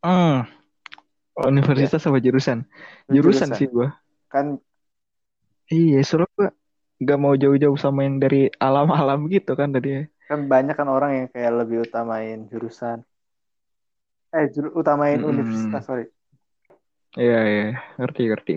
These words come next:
Speaker 1: gue. Gue dulu, oh, ini kalau ngo-, kan gue tadi gue milih jurusan ya.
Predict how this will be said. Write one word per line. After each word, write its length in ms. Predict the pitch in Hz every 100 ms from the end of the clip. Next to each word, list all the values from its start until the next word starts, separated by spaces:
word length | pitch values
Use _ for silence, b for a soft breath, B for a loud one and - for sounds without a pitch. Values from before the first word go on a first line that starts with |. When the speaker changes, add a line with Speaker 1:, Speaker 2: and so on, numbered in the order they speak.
| 104
Speaker 1:
gue. 120 | - - _ _ _ _ _ _ _ _ _ _ _ _ _ _ _ -
Gue 120 | 151
dulu, 100 | 180
oh, 400 | 147 135 127 113 - -
ini 280 | 165 170
kalau 180 | 131 135 135
ngo-, 140 | 131
kan 400 | - 160 160 160
gue 80 | 151
tadi 140 | 156 160
gue 120 | 165
milih 200 | 165 143
jurusan 480 | 123 123 131 147
ya. 60 | 127